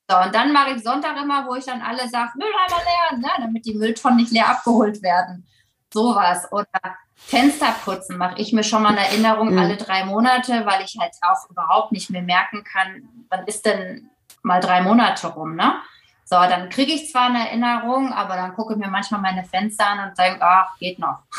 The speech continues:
Speaker 1: <laughs> Kann auch durchgucken. Also, das muss man auch ein bisschen entspannt sehen. Also, was ist wichtig und womit fühlst du dich wohl?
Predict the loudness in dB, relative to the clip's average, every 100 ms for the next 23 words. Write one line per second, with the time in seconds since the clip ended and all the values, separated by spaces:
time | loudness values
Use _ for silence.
0 | -12 -14 -12 -2 0 0 0 0 2 0
1 | 4 2 2 -6 -8 _ _ 0 2 2
2 | 0 -6 -6 -8 -8 -10 -16 -18 -20 -20
3 | -20 -20 0 2 4 2 0 -4 0 0
4 | -2 -2 0 0 0 0 0 0 0 2
5 | 2 4 2 0 -2 -4 -4 -4 -2 0
6 | -2 -6 -8 -4 -4 -4 -2 -2 -2 -2
7 | -2 -2 0 0 0 0 -2 -2 -4 0
8 | 2 4 4 2 0 -4 -2 2 2 2
9 | 4 6 6 4